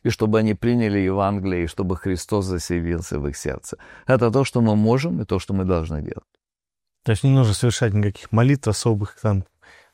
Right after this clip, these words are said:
Speaker 2: практика была такая?
Speaker 1: Видишь, когда мы говорим совершать особые молитвы, нам нужно молиться, и нужно молиться усиленно, и нужно молиться с постом. Вот если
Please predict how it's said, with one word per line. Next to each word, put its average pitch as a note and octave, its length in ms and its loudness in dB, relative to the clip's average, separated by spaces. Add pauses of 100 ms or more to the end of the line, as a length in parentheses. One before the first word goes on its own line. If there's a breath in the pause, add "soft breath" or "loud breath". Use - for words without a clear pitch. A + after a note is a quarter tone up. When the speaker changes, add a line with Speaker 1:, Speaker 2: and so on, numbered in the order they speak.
(100)
Speaker 2:
практика A#2 400 0
была G#2+ 240 4
такая? F#2 240 -6
Speaker 1:
Видишь, D#3 220 2
когда B2+ 280 2
мы C#3 120 2
говорим D3 320 4
совершать A#2+ 520 0
особые A#2 440 0
молитвы, A#2+ 420 0
нам D3 260 2
нужно D#3+ 320 2
молиться, A2 460 0
и G2 60 0
нужно A2 280 0
молиться A2 400 0
усиленно, F#2 640 -2
и D#2+ 40 -4
нужно G#2 280 -2
молиться G2+ 460 0
с - 80 -8
постом. D#2 560 -4
Вот E2+ 180 -6
если G#2+ 380 0